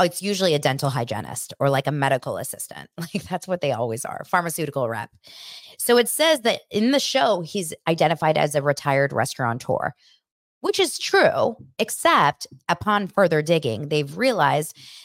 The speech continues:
that the last time he worked in the restaurant industry was nineteen eighty-five. He owned a hamburger drive-in restaurant in Iowa,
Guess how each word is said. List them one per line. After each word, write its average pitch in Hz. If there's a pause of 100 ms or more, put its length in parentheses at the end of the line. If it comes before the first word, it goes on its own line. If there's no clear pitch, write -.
that 202
the 190
last 202
time 370
he 262
worked 196
in 170
the 139
restaurant 143
industry 131
was 123
nineteen 127
eighty-five. 113 (260)
He -
owned 185
a 190
hamburger 170
drive-in 143
restaurant 123 (180)
in 139
Iowa, 156